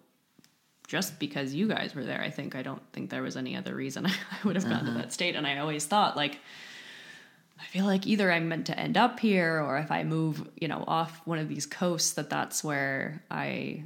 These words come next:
Speaker 1: I wanna go. And
Speaker 2: This is where you, uh-huh.
Speaker 1: yeah, I was sort of one of the, in, you guys had to let go of the cabin this past summer. It's 'cause it's very difficult to live at that altitude, and it's a lot of work. And,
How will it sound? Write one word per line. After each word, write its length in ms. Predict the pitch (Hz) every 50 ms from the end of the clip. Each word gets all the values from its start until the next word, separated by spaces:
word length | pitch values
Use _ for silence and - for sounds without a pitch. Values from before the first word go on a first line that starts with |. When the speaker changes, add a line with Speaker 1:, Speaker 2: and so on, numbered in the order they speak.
| - -
Speaker 1:
I 140 | - 151 -
wanna 240 | - - - 143 147
go. 340 | 131 139 147 151 - - -
And 160 | - - - - -
Speaker 2:
This 160 | - - -
is 80 | -
where 100 | 117 113
you, 140 | 110 - - - -
uh-huh. 340 | - 113 117 - - - - - - - - - - - - -
Speaker 1:
yeah, 160 | 180 165 139
I 80 | - -
was 180 | 151 147 147 -
sort 200 | - 165 147 151
of 260 | 151 143 147 147 160
one 140 | 156 151 156
of 200 | 151 147 165 156
the, 460 | 151 147 147 143 143 143 143 - - - - _ _ -
in, 520 | 147 147 143 143 139 139 139 139 - - - _ _ _ _
you 140 | - - 143
guys 240 | 147 - - - -
had 140 | - 151 -
to 80 | 143 139
let 220 | 139 139 143 -
go 200 | 160 156 151 147
of 120 | 139 - -
the 80 | -
cabin 400 | - - - - - - 147 139
this 160 | - - - -
past 540 | - - - - 165 160 - - - - - - -
summer. 560 | - - 156 147 147 151 147 147 151 147 - - - - - - - - - - - - - _ _
It's 100 | - -
'cause 160 | - - -
it's 160 | 120 117 - -
very 240 | - 147 135 143 143
difficult 540 | 143 147 147 143 - 151 - 143 135 131 -
to 80 | -
live 260 | 160 156 151 143 143 156
at 100 | 151 -
that 180 | 160 151 143
altitude, 640 | - - 85 151 - 156 156 160 156 147 147 143 -
and 140 | - 151
it's 140 | 156 156 156
a 40 | 160
lot 220 | 156 156 151 -
of 140 | 143 143 143 147
work. 360 | 147 147 147 147 147 147 -
And, 420 | 147 147 - - - - 156 156